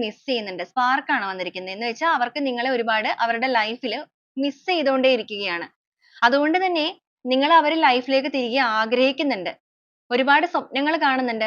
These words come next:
നിങ്ങൾ അവരുടെ കൂടെ ഉണ്ടായിരുന്ന ആ ഒരു മൊമെന്റ്സ്, ഒരുമിച്ച് സ്പെൻഡ് ചെയ്ത ആ ഒരു കാര്യങ്ങള്, നിങ്ങൾ അവർക്ക് കൊടുത്തിരിക്കുന്ന സ്നേഹം, കെയറിങ്, സപ്പോർട്ട്,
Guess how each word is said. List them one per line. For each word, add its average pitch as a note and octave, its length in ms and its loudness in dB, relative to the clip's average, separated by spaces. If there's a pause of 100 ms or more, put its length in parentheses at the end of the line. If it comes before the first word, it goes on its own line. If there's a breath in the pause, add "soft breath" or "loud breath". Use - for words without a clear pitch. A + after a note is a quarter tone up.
നിങ്ങൾ A#3 220 -2
അവരുടെ B3 280 2
കൂടെ B3+ 300 2
ഉണ്ടായിരുന്ന A#3 440 2
ആ A#3+ 100 0
ഒരു B3 160 -2
മൊമെന്റ്സ്, G#3+ 500 -6 (340)
ഒരുമിച്ച് B3 360 -6
സ്പെൻഡ് A3 380 -6
ചെയ്ത C4 220 2
ആ A#3+ 100 4
ഒരു A#3+ 160 0
കാര്യങ്ങള്, G#3+ 500 -4 (480 soft breath)
നിങ്ങൾ C4 200 2
അവർക്ക് B3+ 300 0
കൊടുത്തിരിക്കുന്ന B3 440 0 (100)
സ്നേഹം, A3 440 -6 (340)
കെയറിങ്, A3+ 500 -2 (140)
സപ്പോർട്ട്, A#3 480 -4